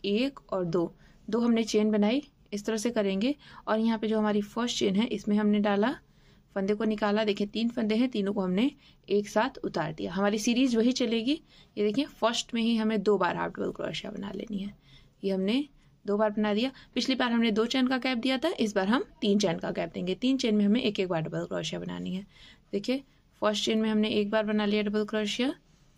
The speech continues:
सेकेंड चेन में हमने एक बार बना लिया हाफ डबल क्रोशिया, इसे हम हाफ डबल क्रोशिया कहते हैं। और फिर देखिए थर्ड चेन में भी इस तरह से फंदे को निकालना होता है, तीन फंदे हैं, तीनों को जब एक साथ उतार देंगे तो इसे हम हाफ डबल क्रोशिया कहते हैं। तीन चेन में हमने एक एक बार हाफ डबल क्रोशिया बनाई,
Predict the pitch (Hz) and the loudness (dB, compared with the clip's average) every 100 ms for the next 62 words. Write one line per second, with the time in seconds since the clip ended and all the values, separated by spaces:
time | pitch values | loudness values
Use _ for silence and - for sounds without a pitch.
0 | _ _ - 202 185 196 202 214 214 214 | _ _ -2 -2 0 0 2 2 2 2
1 | 208 220 302 - - _ - 202 190 220 | 4 4 2 -4 -20 _ -4 -2 2 2
2 | 208 214 214 208 214 208 - 208 208 220 | 4 2 4 2 2 -2 -2 0 0 0
3 | 208 208 208 202 285 392 - - 208 208 | 0 0 -2 0 -2 -4 -8 -12 -2 0
4 | 190 165 180 202 202 208 208 208 202 214 | 0 -2 -2 -2 0 -2 -2 -2 -2 0
5 | 269 - - - - - 202 220 202 202 | -2 -4 -18 -20 -18 -6 -4 -2 -2 0
6 | 277 - 214 214 208 196 190 185 262 - | 0 0 0 0 0 -2 0 0 -2 -2
7 | - - 214 220 214 214 208 208 214 214 | -14 -8 -2 0 0 0 0 0 0 0
8 | 202 196 202 214 233 202 208 208 202 214 | 0 0 0 0 -4 0 0 0 0 0
9 | 240 202 202 196 196 - 247 254 214 202 | 0 0 0 0 0 -2 -2 0 -2 -2
10 | 202 175 175 202 349 - 196 208 202 170 | -2 0 0 0 0 -2 0 0 2 0
11 | 156 - - - - - - 202 202 - | -2 -4 -6 -6 -8 -10 -10 -8 -8 -10
12 | - - - 254 262 247 226 226 220 220 | -18 -18 -4 0 2 2 2 2 2 2
13 | 208 214 226 220 214 214 220 220 208 220 | 0 0 2 2 2 0 0 -2 0 2
14 | 208 269 | 2 2